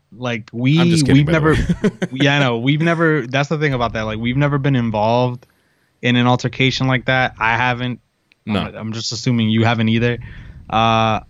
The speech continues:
Speaker 1: the one or tw-, two times I shot a gun was in D R at a
Speaker 2: Mm.
Speaker 1: tree, you know? Um, and I don't,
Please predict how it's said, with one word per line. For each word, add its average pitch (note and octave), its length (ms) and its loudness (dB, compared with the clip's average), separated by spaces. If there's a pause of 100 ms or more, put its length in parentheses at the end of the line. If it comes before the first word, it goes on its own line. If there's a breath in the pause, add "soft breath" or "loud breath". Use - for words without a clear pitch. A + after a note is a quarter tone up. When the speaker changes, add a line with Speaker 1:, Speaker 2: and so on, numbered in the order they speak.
(140)
Speaker 1:
the A#2+ 420 2
one B2+ 320 4
or D3+ 120 4
tw-, C3 360 0
two C3+ 140 -4
times C3 300 -2
I A2+ 60 -2
shot A#2+ 220 0
a A#2 60 -2
gun A2 240 -4
was A2 140 -4
in A2 100 -2
D G#2+ 140 -2
R A2+ 420 0
at G#2+ 120 -4
a G2+ 40 -4
Speaker 2:
Mm. G2 80 -6
Speaker 1:
tree, A2 360 -2 (500)
you G#2+ 100 -2
know? A#2 220 2 (680 loud breath)
Um, G#2+ 600 2 (1300)
and C3+ 200 2
I C3+ 120 2
don't, F3 280 0